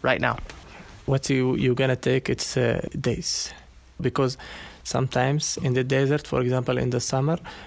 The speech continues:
Speaker 2: we have a sandstorm. Many times it's happened to me and to other friends, like, uh, when it's windy, you can't cook.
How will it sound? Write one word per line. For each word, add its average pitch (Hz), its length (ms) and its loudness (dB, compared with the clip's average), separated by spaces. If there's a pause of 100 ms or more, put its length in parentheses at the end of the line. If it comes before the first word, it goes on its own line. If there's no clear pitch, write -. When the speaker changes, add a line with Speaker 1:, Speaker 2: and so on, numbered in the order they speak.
Speaker 2:
we 131 160 2
have 127 160 2
a 123 60 -2
sandstorm. 123 720 0 (760)
Many 151 260 4
times 147 340 0 (100)
it's 127 180 0
happened 127 380 0
to 123 100 0
me 127 180 2
and 120 220 0
to 120 180 0
other 117 280 0
friends, 120 340 0
like, 113 320 -2
uh, 131 180 -2
when 127 180 0
it's - 320 -2
windy, 139 460 2 (280)
you 131 140 2
can't 135 340 0
cook. - 340 -2